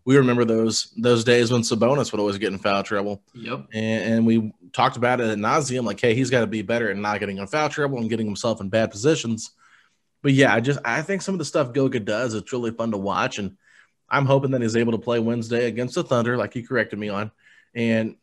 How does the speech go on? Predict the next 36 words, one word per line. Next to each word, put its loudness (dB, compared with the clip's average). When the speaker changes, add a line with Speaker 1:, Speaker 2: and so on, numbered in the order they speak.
Speaker 1:
<laughs> 2
and 0
is 0
able 4
to 4
go 6
out 2
there 2
and -2
just -8
kinda -4
showcase -2
what 2
he 4
can -2
do. 2
I 2
mean, -2
without, 0
without -2
Sabonis -2
and -4
without 0
Myles, -2
you -2
need -4
Goga. -2
If -2
not, 2
you're -2
gonna 2
be 0
playing 2
Brissett 2
and, -4
and -4